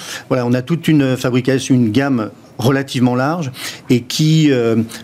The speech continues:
peut contenter, euh, bah, une majeure partie des consommateurs, puisqu'on va de la meringue jusqu'à la tuile, le financier,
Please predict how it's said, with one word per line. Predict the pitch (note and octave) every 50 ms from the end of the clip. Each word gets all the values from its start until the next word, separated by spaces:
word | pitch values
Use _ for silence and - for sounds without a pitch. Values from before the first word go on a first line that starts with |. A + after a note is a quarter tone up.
| - - -
peut | - C3+ D3+ D3+
contenter, | - C3 A#2 B2+ A#2 A2+ G#2+ C#3 C3+ C#3 C#3+ C#3+
euh, | C3 A#2 G#2+
bah, | G2 G2+
une | G2+ G#2+
majeure | G#2+ A2 G#2 A2 G#2 F#2
partie | - A2 - - - - B2+
des | A2 G#2+
consommateurs, | - - G#2+ - - G#2 G#2 G#2+ G#2+ - C#3 D#3 D#3 -
puisqu'on | - B2+ A#2 - - - A#2 A2 G#2+ G#2+
va | G2+ G#2+
de | G#2+ G#2
la | G#2 G#2 G#2
meringue | A2+ A2+ A2+ G#2 A#2 B2 C3 C3+
jusqu'à | A#2 G2 A2 A#2+ A2+ - - - A#2 A2 G#2+ G#2+ G3+
la | - G#2 G#2
tuile, | - - - - B2+ C3 C#3 C3+ B2
le | A2
financier, | G#2 - - A2+ A2 G#2+ G#2 G2 - - - A2 A#2 A#2+ B2 B2